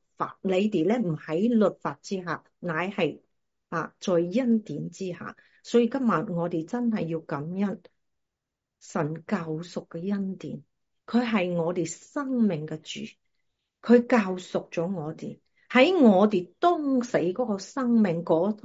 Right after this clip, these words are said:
嗰刻呢，我哋信主個 moment 唔係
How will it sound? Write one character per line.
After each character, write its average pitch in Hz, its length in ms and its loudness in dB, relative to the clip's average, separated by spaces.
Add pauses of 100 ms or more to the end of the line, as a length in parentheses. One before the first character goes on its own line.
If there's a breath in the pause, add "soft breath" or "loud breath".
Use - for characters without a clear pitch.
嗰 190 300 4
刻 - 420 -4 (480 soft breath)
呢， 262 240 4
我 220 100 8
哋 196 60 2
信 202 320 0
主 190 640 -6 (220)
個 233 100 2
moment 233 520 4 (100)
唔 175 340 -2
係 160 220 -6